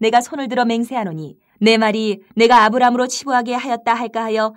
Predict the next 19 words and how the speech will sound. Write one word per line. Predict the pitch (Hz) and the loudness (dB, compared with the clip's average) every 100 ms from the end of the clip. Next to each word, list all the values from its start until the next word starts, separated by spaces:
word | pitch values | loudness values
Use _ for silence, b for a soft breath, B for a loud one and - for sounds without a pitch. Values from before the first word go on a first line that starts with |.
| B 208 | B -2
내게 | 214 226 | 0 0
속한 | 226 254 214 | -4 -8 -6
것은 | 208 208 208 | -6 -6 -6
실 | 214 311 269 | -6 -6 -6
한 | 285 254 | -6 -4
오락이나 | 247 233 240 233 | -2 0 0 0
들매끈 | 240 233 233 233 | -2 -2 -2 -4
한 | 247 269 | -6 -4
가닥도 | 233 220 220 220 | -4 -4 -4 -4
내가 | 214 214 | -2 -4
가지지 | 226 196 196 | -6 -8 -4
아니하리라. | 190 196 175 160 160 - b b | -4 -4 -10 -10 -10 -10 b b
오직 | 208 214 | -2 -2
젊은이들이 | 214 214 208 220 208 220 | -4 -4 -2 -2 -2 -2
먹은 | 214 220 | -2 -2
것과 | 214 214 214 202 | -6 -2 -2 0
나와 | 214 226 233 | 2 2 2
동행한 | 233 233 240 - | -2 -2 -2 -2
아넬과 | 208 220 202 165 | -4 -4 -6 -8